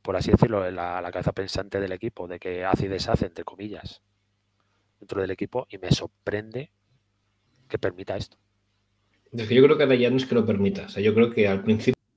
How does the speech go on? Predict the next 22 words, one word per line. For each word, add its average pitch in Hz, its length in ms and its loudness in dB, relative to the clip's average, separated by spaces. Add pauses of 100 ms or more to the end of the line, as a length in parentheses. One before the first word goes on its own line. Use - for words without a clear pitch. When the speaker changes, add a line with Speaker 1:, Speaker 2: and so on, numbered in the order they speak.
(340)
Speaker 2:
lo, 117 80 6
lo 107 180 4
aguantó 110 600 4 (580)
y 113 100 0
cuando 113 200 8
la 127 40 6
deja, - 240 0
y 120 60 -4
cuando 117 240 6
ya 113 80 8
se 143 120 -2
ha - 40 -2
cansado, 120 640 0 (200)
eh, 107 400 4
yo 113 80 4
creo 117 160 4
que 113 60 4
ha 104 60 4
empezado 113 260 4
a 120 60 6
intentarlo 104 360 2
mover 101 380 0